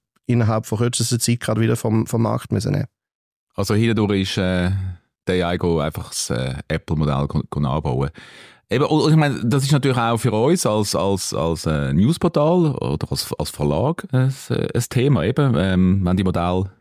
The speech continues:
Speaker 2: unsere Daten gehen, gehen hindurch abgrasen und neu verpacken und, und mit dem vielleicht dann Geld verdienen. Ähm, aber ich glaube,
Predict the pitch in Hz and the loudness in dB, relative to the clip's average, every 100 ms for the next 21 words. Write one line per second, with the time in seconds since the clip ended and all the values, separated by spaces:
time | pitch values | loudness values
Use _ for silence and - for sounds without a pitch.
0 | _ - 98 92 85 95 135 131 120 120 | _ -4 -2 0 0 0 0 0 0 2
1 | 117 113 110 104 101 101 98 101 - - | 2 2 2 2 2 0 -2 -6 -2 -2
2 | 95 98 - 113 - - - - _ - | 0 0 0 -4 -4 -20 -20 -20 _ -2
3 | 92 92 92 87 87 - 85 - 135 127 | 0 2 2 0 -2 -4 -4 -2 -2 -2
4 | - - 82 82 76 - - 90 _ _ | -4 -6 -2 -2 -4 -8 -10 -10 _ _
5 | - 82 90 98 90 80 90 - 82 80 | -4 -2 0 2 2 2 -2 -2 0 0
6 | 80 - 85 123 143 135 135 170 _ - | -2 -4 -4 -2 0 2 2 0 _ -20
7 | - - - _ - 104 110 - 107 127 | -20 -20 -20 _ -4 2 2 2 -2 -2
8 | 123 120 120 120 117 113 | 0 0 0 2 2 2